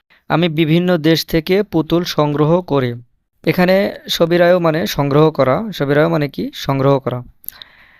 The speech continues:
আহ, ইয়া সবিরায়ু, আমি সংগ্রহ করি। কুকল কি? পুতুল। কুকল মানে পুতুল। কুকল মানে, কুকল মানে পুতুল।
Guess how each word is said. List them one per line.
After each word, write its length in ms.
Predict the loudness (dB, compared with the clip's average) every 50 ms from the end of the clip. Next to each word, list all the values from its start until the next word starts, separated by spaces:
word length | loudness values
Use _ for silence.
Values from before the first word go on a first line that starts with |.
| _ _ _ _ _ _ _
আহ, 180 | -2 0 0 2
ইয়া 200 | 2 2 0 0
সবিরায়ু, 520 | 0 0 0 2 4 4 4 4 4 4
আমি 300 | 4 2 2 0 -4 -6
সংগ্রহ 540 | -4 -4 -2 -2 0 0 2 2 4 2 2
করি। 360 | 0 -2 -4 -4 -4 -4 -8 -10 _ _ _ _ _ _ _ _ -2
কুকল 680 | 2 2 4 4 2 2 2 2 2 2 2 0 -4 -6 -8 -6
কি? 260 | -2 0 0 0 -2 -4 _ _
পুতুল। 360 | -4 -2 0 0 0 0 -2 -2
কুকল 440 | -4 -4 -2 0 0 0 2 2
মানে 300 | 0 0 0 0 -2 -4 -6 _ _
পুতুল। 300 | -6 -4 -4 -4 -6 -8 -6 -2
কুকল 380 | 0 2 2 2 2 0 0
মানে, 260 | 0 -2 -4 -4 -6 -4 -2
কুকল 380 | 0 0 0 0 0 -2 -2 0
মানে 260 | -2 -2 -4 -6 -8 -8 _
পুতুল। 340 | -4 -4 -2 0 -2 -2 -4